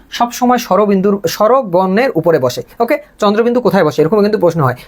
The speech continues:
চন্দ্রবিন্দু সবসময় স্বরবর্ণের উপরে বসে, ব্যঞ্জন বর্ণের উপরে নয়। এই যে আমার কয়েকটা ইনফরমেশন আমি শেয়ার করলাম, এই ইনফরমেশনগুলো খুবই ইম্পর্টেন্ট। এর পাশাপাশি আরেকটা গুরুত্বপূর্ণ বিষয়, যে এই যে অল্পপ্রাণ মহাপ্রাণের যে জায়গাটা আছে না, অল্পপ্রাণ বর্ণগুলো আরেকটা খুব শর্টকাট ওয়েতে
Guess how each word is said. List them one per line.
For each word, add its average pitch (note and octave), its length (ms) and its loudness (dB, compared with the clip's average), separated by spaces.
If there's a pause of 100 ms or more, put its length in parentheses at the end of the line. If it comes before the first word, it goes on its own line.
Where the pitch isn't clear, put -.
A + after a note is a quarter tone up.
(140)
চন্দ্রবিন্দু A#3 580 0
সবসময় G3 440 -2
স্বরবর্ণের F#3+ 560 0
উপরে D3 220 2
বসে, C#3 240 0 (240)
ব্যঞ্জন G3 320 0
বর্ণের D3+ 300 0 (120)
উপরে D#3+ 360 0 (180)
নয়। E3+ 220 0 (400)
এই D#4+ 180 4
যে D#4+ 120 2
আমার C4 240 0
কয়েকটা A3 320 -2
ইনফরমেশন G3 460 0
আমি G3+ 140 2
শেয়ার E3+ 260 2
করলাম, C4+ 320 -2
এই A3 200 2
ইনফরমেশনগুলো G#3+ 640 -2 (100)
খুবই E4+ 240 0
ইম্পর্টেন্ট। D#3 440 0 (300)
এর D#4 160 0
পাশাপাশি B3+ 420 0
আরেকটা A3+ 260 -2
গুরুত্বপূর্ণ G3+ 520 0
বিষয়, E3+ 320 -2
যে G#3+ 140 2
এই A3 80 2
যে A3+ 100 0
অল্পপ্রাণ A#3+ 580 -2
মহাপ্রাণের G3+ 540 0
যে G3 120 2
জায়গাটা D#3+ 300 0
আছে E3 120 -4
না, C#4 120 -2 (260)
অল্পপ্রাণ C4 480 0
বর্ণগুলো A3+ 380 0
আরেকটা F#3+ 320 -2
খুব D#4 200 -6
শর্টকাট G#3 480 -4
ওয়েতে D#3 360 2